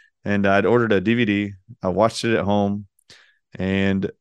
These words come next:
she had said a few things in there about the hepatitis B vaccine specifically, which is the only vaccine they give throughout America within the first twenty-four hours of life in every baby in every hospital in America.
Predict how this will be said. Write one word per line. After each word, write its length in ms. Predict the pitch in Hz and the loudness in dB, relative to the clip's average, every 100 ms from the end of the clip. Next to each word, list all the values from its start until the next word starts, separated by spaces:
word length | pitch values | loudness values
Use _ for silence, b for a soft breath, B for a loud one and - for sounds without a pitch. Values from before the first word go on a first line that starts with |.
| _ _ | _ _
she 160 | - 113 | -4 -2
had 140 | 98 | -2
said 180 | - 165 | -2 -2
a 60 | - | -2
few 180 | - | -4
things 460 | 170 - 151 113 92 | -4 -2 -2 -2 -4
in 260 | - 123 160 | -4 -2 0
there 160 | 98 | 0
about 240 | 95 92 - | 2 0 -2
the 120 | 85 | -8
hepatitis 680 | 80 143 - - 120 101 90 | -2 -2 -2 -2 -2 -4 -6
B 200 | 107 117 | -4 -2
vaccine 480 | 104 98 - 104 90 | -2 -4 -6 -6 -8
specifically, 800 | - 90 - 190 104 98 95 101 - | -12 -6 -2 -2 0 0 0 -2 -6
which 200 | 135 110 | -10 -6
is 100 | 92 | -4
the 200 | 92 85 | -2 0
only 260 | 101 139 | 0 0
vaccine 460 | 139 131 - 127 120 | 2 0 0 -4 -2
they 120 | 110 | -2
give 400 | 101 101 101 104 - - | 0 0 0 -4 -16 -14
throughout 400 | 95 90 92 123 | -8 -2 0 0
America 760 | 131 110 98 95 - 95 92 92 _ _ _ | 2 2 2 0 0 0 -2 -6 _ _ _
within 280 | - 85 95 | -12 -6 -2
the 80 | 90 | -2
first 360 | - 95 90 - | -2 -2 -2 -4
twenty-four 480 | - 104 117 120 107 | -4 -2 0 0 2
hours 260 | 101 101 | 2 0
of 120 | 101 | -2
life 320 | 90 87 90 92 | -2 -2 -4 -6
in 100 | 87 | -6
every 220 | 87 90 | -4 -4
baby 500 | 85 90 87 170 - _ _ _ _ _ _ _ _ _ _ _ _ _ - | -2 -2 -2 -8 -10 _ _ _ _ _ _ _ _ _ _ _ _ _ -6
in 80 | |
every 220 | 98 98 101 | 0 2 2
hospital 400 | 85 - 90 87 | 0 0 -2 -2
in 60 | |
America. 400 | 95 151 - - | 0 0 -2 -8